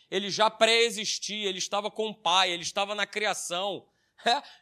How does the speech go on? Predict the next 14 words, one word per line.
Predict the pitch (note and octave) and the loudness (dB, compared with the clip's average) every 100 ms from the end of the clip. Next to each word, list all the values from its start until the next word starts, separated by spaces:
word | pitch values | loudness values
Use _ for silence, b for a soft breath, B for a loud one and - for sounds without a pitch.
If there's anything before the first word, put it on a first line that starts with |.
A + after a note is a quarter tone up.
| B | B
Pai, | - A3+ B3+ B3 | 4 8 10 8
Filho | - A3+ C4 B3 | 2 -6 -4 -4
e | |
Espírito | A3+ - B3+ B3+ A#3 | -4 -4 -6 -6 -6
Santo, | - - A3+ A3 | -6 -4 -2 -2
na | G#3 G#3+ | 0 0
criação, | A3 G#3 A#3+ - A3 A#3+ | 0 0 0 0 -6 -6
formando | A3+ A#3 G3+ G#3+ A#3 G#3 | -4 0 0 -2 -4 -6
todas | - - A#3 B3 C4+ C4+ A#3+ B3 | -10 0 6 8 8 6 4 -2
as | A3+ A3 | -4 -6
coisas. | - G3+ G#3+ - - - - _ _ _ - | -6 -6 -6 -8 -20 -20 -20 _ _ _ -2
Todas | A#3+ C4 A#3 | 2 2 0
as | G#3 - | -4 -6
coisas. | - G#3 G3 - | -6 -6 -8 -14